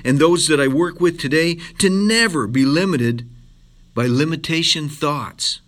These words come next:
okay? Bending but not breaking the rules allows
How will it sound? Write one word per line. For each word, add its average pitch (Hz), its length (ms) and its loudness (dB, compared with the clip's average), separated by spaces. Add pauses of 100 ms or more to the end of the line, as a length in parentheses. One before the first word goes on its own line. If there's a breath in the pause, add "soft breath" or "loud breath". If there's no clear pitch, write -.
(340)
okay? 147 500 -4 (1080 soft breath)
Bending 165 760 0 (100)
but 147 120 0
not 156 260 -2
breaking 175 600 -2
the 135 80 -2
rules 131 760 -2 (600 loud breath)
allows 175 600 -2